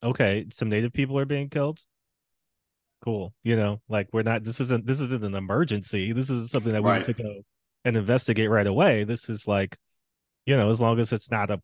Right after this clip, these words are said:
Speaker 1: a pr-, a generally larger problem, then, like, we kinda don't care, you know? Uh, and, like, if we can profit off of it, even better. So I think that's the thing. It's like,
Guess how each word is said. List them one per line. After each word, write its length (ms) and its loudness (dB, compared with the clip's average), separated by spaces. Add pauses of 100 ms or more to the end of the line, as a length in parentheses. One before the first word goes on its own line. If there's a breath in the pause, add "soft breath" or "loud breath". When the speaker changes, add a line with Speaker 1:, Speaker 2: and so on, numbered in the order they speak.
(140)
Speaker 1:
a 100 -2
pr-, 200 -6
a 120 2
generally 640 0
larger 500 -2
problem, 580 -6
then, 180 -6
like, 180 -6
we 80 -6
kinda 320 -4
don't 380 -6 (640)
care, 580 -2
you 140 4
know? 420 0
Uh, 480 0
and, 240 -4
like, 200 0
if 120 -2
we 120 0
can 160 -2
profit 380 2
off 220 2
of 100 -2
it, 200 0
even 240 -4
better. 360 -2
So 420 -4 (800)
I 100 2
think 180 -2
that's 200 0
the 120 0
thing. 240 0
It's 180 -12
like, 260 -4